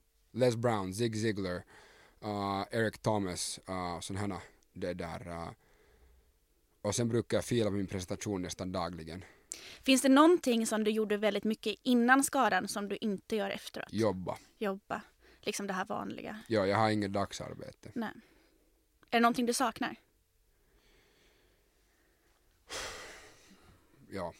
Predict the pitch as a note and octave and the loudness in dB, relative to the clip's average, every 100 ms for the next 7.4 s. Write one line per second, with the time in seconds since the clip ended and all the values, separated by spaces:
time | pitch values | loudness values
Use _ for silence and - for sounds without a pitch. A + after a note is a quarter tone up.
0 | - - B3+ A3+ A3 _ _ _ _ - | -20 -16 -12 -10 -12 _ _ _ _ -6
1 | G#2+ A#2+ B2 A#2 - _ _ _ _ _ | 0 2 2 -2 -8 _ _ _ _ _
2 | _ - _ _ _ _ _ _ _ _ | _ -20 _ _ _ _ _ _ _ _
3 | _ _ _ _ _ _ _ _ - C3+ | _ _ _ _ _ _ _ _ 0 4
4 | E3 C#3+ C#3+ E3 A#2 C3 B2+ B2 - C3+ | 4 4 2 2 2 2 2 2 -2 -4
5 | C3+ B2+ B2+ B2 E3+ B3 B3 C4+ - - | -2 0 0 2 4 6 6 4 2 -6
6 | A#3 - A3 A3+ A#3 B3 F3+ - F#3 G#3 | -6 -2 -2 0 2 2 2 -4 -8 -8
7 | G3 G#3 G#3+ G#3 | -8 -8 -6 -8